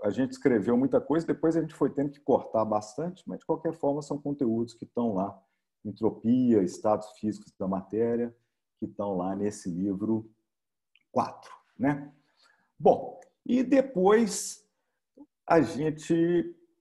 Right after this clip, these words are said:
o conteúdo de física que, que ficou faltando seria o conteúdo de, de el-, eletricidade e magnetismo, eletromagnetismo, que entra nesse livro seis, que é, é Energia e Sociedade,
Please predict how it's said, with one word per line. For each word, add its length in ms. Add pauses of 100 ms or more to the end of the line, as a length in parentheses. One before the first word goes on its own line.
(520)
o 80
conteúdo 580
de 120
física 520
que, 340
que 400
ficou 280
faltando 460
seria 320
o 100
conteúdo 560
de, 320
de 480
el-, 320
eletricidade 1040 (420)
e 120
magnetismo, 1120 (800)
eletromagnetismo, 1200
que 220
entra 240
nesse 340
livro 280
seis, 420
que 120
é, 40
é 960
Energia 560
e 20
Sociedade, 960